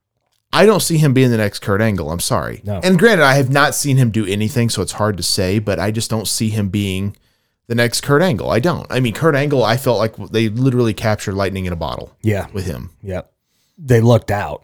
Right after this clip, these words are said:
Speaker 1: Right.
Speaker 2: Is what they did. I mean, it, with <sighs> Gable Stevenson,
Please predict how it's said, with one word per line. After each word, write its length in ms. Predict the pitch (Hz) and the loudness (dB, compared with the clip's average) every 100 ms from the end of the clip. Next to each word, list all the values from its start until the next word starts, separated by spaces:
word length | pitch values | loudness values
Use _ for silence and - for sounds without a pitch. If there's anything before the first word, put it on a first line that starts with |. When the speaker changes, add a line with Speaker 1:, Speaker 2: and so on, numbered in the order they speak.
| - | -2
Speaker 1:
Right. 260 | 160 127 | 0 2
Speaker 2:
Is 140 | - 95 | 0 0
what 100 | 85 | 0
they 100 | 85 | -2
did. 340 | 90 82 85 | -2 -4 -4
I 80 | 90 | 0
mean, 260 | 104 101 95 | 0 0 0
it, 200 | 110 - | -4 2
with 280 | 127 117 - _ - | 2 2 -4 _ -14
<sighs> 80 | - - - - _ _ _ _ _ 87 - 87 82 _ _ _ _ 123 | -12 -10 -14 -20 _ _ _ _ _ -20 -18 -18 -18 _ _ _ _ 2
Gable 320 | 143 196 120 | 4 6 2
Stevenson, 840 | - 131 135 90 95 92 92 | 4 6 6 2 -2 -2 -4